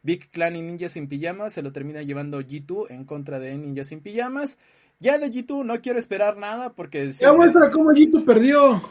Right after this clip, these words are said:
Speaker 1: Exacto, justamente a eso iba, a eso iba,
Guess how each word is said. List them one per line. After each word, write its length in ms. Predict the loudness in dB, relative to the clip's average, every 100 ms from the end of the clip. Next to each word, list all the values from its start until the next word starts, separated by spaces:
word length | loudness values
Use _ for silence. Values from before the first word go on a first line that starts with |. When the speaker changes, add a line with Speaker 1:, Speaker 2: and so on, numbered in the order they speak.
| -20 _
Speaker 1:
Exacto, 480 | -20 -14 -12 -12 -12
justamente 580 | -8 -8 -6 -6 -8 -6
a 40 | -6
eso 200 | -4 -4
iba, 380 | -2 -4 -6 _
a 80 | -10
eso 240 | -10 -8
iba, 280 | -6 -6 -10